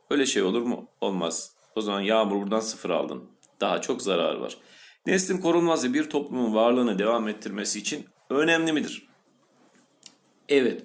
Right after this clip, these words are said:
önemlidir. Çok önemlidir hem de. Yirmi beş puan verdik Yağmur. İnsanın başına gelen her türlü olaydan kaderi sorumlu tutması doğru mudur? Evet.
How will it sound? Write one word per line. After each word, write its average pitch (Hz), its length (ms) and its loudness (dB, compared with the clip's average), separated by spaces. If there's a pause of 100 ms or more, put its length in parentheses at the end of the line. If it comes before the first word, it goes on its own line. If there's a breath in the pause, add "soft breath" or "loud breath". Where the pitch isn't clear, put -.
önemlidir. 113 800 0
Çok - 260 -4
önemlidir 71 500 -8
hem 62 160 -14
de. - 100 -20 (760 soft breath)
Yirmi 95 180 -4
beş 120 160 2
puan 113 300 0
verdik 92 280 -4
Yağmur. 92 380 -4 (640 soft breath)
İnsanın 147 400 0
başına 139 280 2
gelen 143 260 0
her 160 240 0
türlü 135 140 2
olaydan 127 680 2
kaderi 139 680 0
sorumlu 147 420 0
tutması 147 380 -4
doğru 160 240 6
mudur? 117 180 0 (120)
Evet. 110 440 2